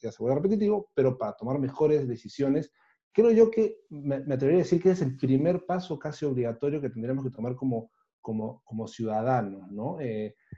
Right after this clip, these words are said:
y lo que hace, digamos, el, la agrupación, eh, o, o el pensamiento transhumanista, a, a, a, a mi entender, es, digamos, reunir esto, ¿no? O sea, digamos, encarar esta realidad actual en la que estamos para decir,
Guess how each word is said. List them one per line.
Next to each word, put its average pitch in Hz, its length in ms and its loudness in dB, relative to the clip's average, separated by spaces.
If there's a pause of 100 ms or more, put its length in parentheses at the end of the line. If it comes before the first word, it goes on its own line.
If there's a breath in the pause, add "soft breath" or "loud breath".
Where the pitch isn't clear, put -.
(200 soft breath)
y 147 180 0
lo 127 160 0
que 131 100 -2
hace, 165 400 -2 (280)
digamos, 117 480 -6
el, 113 260 -14
la 113 140 -6
agrupación, 113 800 -4 (640)
eh, 110 140 -8
o, 113 240 -6
o 110 80 -6
el 104 80 -8
pensamiento 123 420 -4
transhumanista, 139 960 -2
a, 110 360 -14
a, 104 400 -14
a, 104 260 -12
a 110 60 -10
mi 113 140 -2
entender, 127 640 0
es, 131 420 -4
digamos, 131 460 -4
reunir 147 560 2
esto, 107 420 -4
¿no? 120 120 -8
O 143 40 -10
sea, 135 120 -4
digamos, 143 320 0
encarar 135 640 0 (100)
esta 123 280 -6
realidad 123 500 -2
actual 113 300 -4
en 123 60 -2
la 113 40 -10
que 120 60 -10
estamos 123 480 -8 (420)
para 127 380 4
decir, 156 400 2